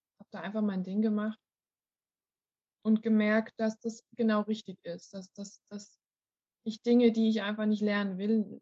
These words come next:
auch nicht lernen werde. Und, ähm, bin dann einfach immer ab da meinem Interesse gefolgt, ne? Natürlich hab ich auch mal was gelernt, also so ist nicht. Hatte ja dann auch ein Ziel, also eine Ausbildung zu machen in der Physiotherapie.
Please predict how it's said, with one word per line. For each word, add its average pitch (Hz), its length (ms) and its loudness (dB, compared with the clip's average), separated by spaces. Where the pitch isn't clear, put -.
auch 214 140 0
nicht 214 180 4
lernen 202 420 0
werde. 196 500 2
Und, 185 340 -6
ähm, 185 320 -6
bin 202 160 -8
dann 196 120 -6
einfach 214 320 -8
immer 247 320 -2
ab - 200 -20
da 160 160 -10
meinem 226 240 0
Interesse 214 460 -8
gefolgt, - 560 -16
ne? 190 160 -12
Natürlich 262 280 0
hab 165 100 -6
ich - 100 -10
auch 175 80 -4
mal 170 120 -4
was 156 160 -10
gelernt, 175 360 2
also 160 140 -14
so 180 120 -6
ist 180 140 -6
nicht. 196 280 0
Hatte 180 120 -4
ja 190 60 0
dann 185 120 0
auch 175 120 -2
ein 185 100 0
Ziel, 233 320 6
also 160 160 -2
eine 160 200 -4
Ausbildung 214 460 4
zu 208 140 -4
machen 185 240 0
in 190 60 0
der 202 100 -2
Physiotherapie. 202 800 -2